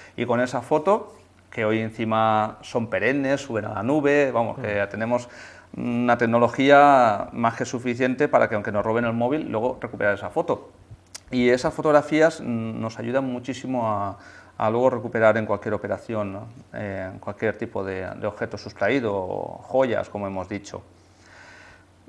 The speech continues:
Speaker 1: También aquí en Hellín, mucha gente tiene campos, como llaman aquí, ¿no? Chalets, casas de campo.
Speaker 2: Ujú.
Speaker 1: Y, eh, también recomendamos, eh, ya no incluso la salida de vacaciones, porque mucha gente tiene su campo, pasa temporada estival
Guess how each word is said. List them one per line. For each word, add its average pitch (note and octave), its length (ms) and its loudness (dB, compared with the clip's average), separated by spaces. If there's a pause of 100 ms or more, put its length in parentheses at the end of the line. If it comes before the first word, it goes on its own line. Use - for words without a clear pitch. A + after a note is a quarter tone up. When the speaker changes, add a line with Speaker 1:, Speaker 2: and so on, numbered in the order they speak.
(140)
Speaker 1:
También D3+ 360 6
aquí F#3 280 2
en E3 180 2
Hellín, F3 440 2 (1500)
mucha B2+ 240 -2
gente B2 180 -2
tiene A2+ 220 -2
campos, C3+ 440 -2 (140)
como G2+ 140 -8
llaman G#2 240 -2
aquí, A#2+ 220 -4
¿no? B2+ 240 -8
Chalets, A2+ 560 -8
casas - 260 -10
de F#2+ 100 -8
campo. A#2 280 -4 (280)
Speaker 2:
Ujú. A#2+ 240 -12 (360)
Speaker 1:
Y, B2+ 520 4
eh, A#2 460 4 (180)
también B2 260 -2
recomendamos, D3 760 2 (180)
eh, A2+ 760 0
ya C3 140 2
no F#3+ 260 -2
incluso C3 1000 2
la B2+ 140 0
salida B2 200 2
de A#2+ 40 6
vacaciones, A#2 380 -2
porque G#2 160 -10
mucha G#2+ 180 -8
gente - 280 -8
tiene - 180 -10
su - 120 -14
campo, D#3 600 -2
pasa G2 400 -6
temporada G#2 320 0
estival G#2+ 560 -2